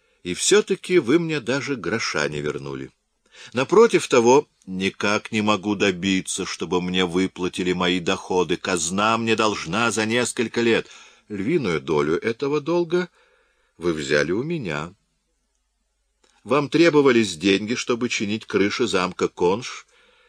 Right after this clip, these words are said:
и тамошние конюшни. Они же сгорели", — заметил Робер. "Ну, пусть так. И потом вам нужны деньги, чтобы поддерживать ваших сторонников в Артуа.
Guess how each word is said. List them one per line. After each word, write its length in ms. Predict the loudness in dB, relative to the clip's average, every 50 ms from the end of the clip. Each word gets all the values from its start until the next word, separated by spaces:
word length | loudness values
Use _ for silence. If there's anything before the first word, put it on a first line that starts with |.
| _ _
и 120 | -6 -6
тамошние 640 | -4 0 0 0 0 0 -2 -4 -4 -4 -4 -4 -4
конюшни. 720 | 0 2 2 2 4 2 0 0 -2 -6 -6 -8 -8 -8 -8 -12 -20 _ _ _ _ _ _ _
Они 200 | -10 -10 -8 -6
же 120 | -6 -8
сгорели", — 720 | -8 -6 -2 -2 0 4 6 6 6 6 6 4 0 -4 -10 _ _ _ _ _ _ _ _ _ _ _
заметил 500 | -8 -4 -2 -2 -2 -2 -4 -2 -4 -2
Робер. 420 | -2 -2 -2 -4 -4 -6 -8 -14 _ _ _ _ _ _ _ _
"Ну, 100 | -20 -10
пусть 360 | -4 -2 -2 -2 -2 -4 -2
так. 400 | -2 0 0 0 -2 -6 -14 -20 _ _ _ _ _ _ _ _ _ _ _ _ _ _ _ _ _ _ _ _ _ _ _ _ _ _ _ _ _ _
И 80 | -10 -2
потом 320 | 0 2 2 4 2 4
вам 220 | 4 4 2 4 2
нужны 300 | 2 0 2 0 0 2
деньги, 340 | 6 6 6 6 4 0
чтобы 320 | -2 0 0 0 0 0 0
поддерживать 760 | 2 2 0 0 2 2 2 2 2 2 0 0 0 0 0
ваших 380 | 0 0 0 0 0 -4 -4 -4
сторонников 800 | -6 0 0 2 4 4 2 0 -2 -6 -2 -2 -2 -4 -2 0
в 100 | 2 2
Артуа. 500 | 2 2 0 0 2 4 4 4 2